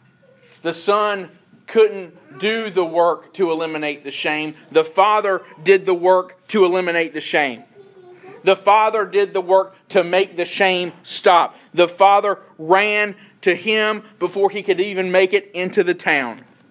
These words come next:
Instead of his son, who'd done all this to him, enduring more shame, the Father took the shame upon himself. He condescended to his already shamed son,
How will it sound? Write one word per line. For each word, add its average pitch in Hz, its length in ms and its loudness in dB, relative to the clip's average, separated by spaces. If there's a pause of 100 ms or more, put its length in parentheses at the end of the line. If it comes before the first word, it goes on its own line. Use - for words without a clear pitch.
(800)
Instead 190 380 0
of 190 120 -2 (200)
his 226 360 2
son, 190 460 -2 (200)
who'd 185 260 -2
done 208 240 2
all 208 160 2
this 202 200 0
to 190 120 -4
him, 180 380 -4 (220)
enduring 180 560 0
more 208 280 2
shame, 185 380 -4 (200)
the 165 140 4
Father 196 480 0
took - 500 -4
the 165 140 -4
shame 196 500 -4
upon 180 440 -2
himself. 175 920 -4 (640)
He 196 180 -2
condescended 208 1040 -2 (220)
to 196 160 -2
his 170 240 2
already 196 540 0
shamed 196 520 -4
son, 165 640 -2